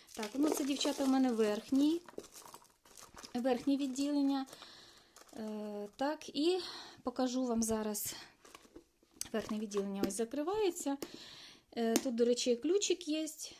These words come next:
Е, і, ну, я ним не користуюся. І нижнє відділення теж, е, тут такі, е, біжутерійки. Є, навіть воно, бачите, витягується. Я вам зараз покажу.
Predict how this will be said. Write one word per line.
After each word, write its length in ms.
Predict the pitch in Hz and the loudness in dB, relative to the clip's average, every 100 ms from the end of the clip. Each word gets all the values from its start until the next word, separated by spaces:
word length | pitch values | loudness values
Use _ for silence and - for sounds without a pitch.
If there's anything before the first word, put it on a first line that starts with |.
| - - 254 | -20 -14 -6
Е, 600 | 233 233 226 220 202 - | -4 -2 -2 -4 -8 -10
і, 200 | - - | -12 -6
ну, 100 | 277 | 0
я 140 | 262 240 | 0 2
ним 120 | 226 | 2
не 140 | 226 | 0
користуюся. 800 | 226 254 247 - 214 202 202 214 | 0 0 0 0 0 0 0 -2
І 240 | 220 311 349 | 0 2 6
нижнє 380 | 277 262 240 | 6 6 4
відділення 720 | 233 226 226 320 294 240 220 214 - - - | 2 0 2 2 4 4 2 -4 -8 -20 -18
теж, 460 | - 262 254 - - | -4 -2 -2 -4 -6
е, 280 | 226 202 202 | -8 -8 -8
тут 160 | 202 247 | -8 -6
такі, 280 | 220 208 226 | -6 -2 -2
е, 140 | 202 202 - 220 196 190 | -2 -8 -16 -12 -12 -12
біжутерійки. 800 | 214 226 220 - 277 285 233 226 | -2 0 0 0 2 2 -2 -6
Є, 220 | 220 233 233 247 | -4 -2 -2 -2
навіть 340 | 247 247 233 | 0 2 0
воно, 180 | 240 240 | 0 0
бачите, 300 | 262 285 - | 0 -2 0
витягується. 760 | 220 226 202 175 180 180 - 175 - - - - - | -2 0 -4 -4 -6 -8 -10 -12 -16 -20 -18 -18 -10
Я 100 | - | -4
вам 120 | 226 220 | -2 0
зараз 220 | 214 220 | 0 -2
покажу. 520 | - 214 214 240 277 | -6 -2 -2 2 0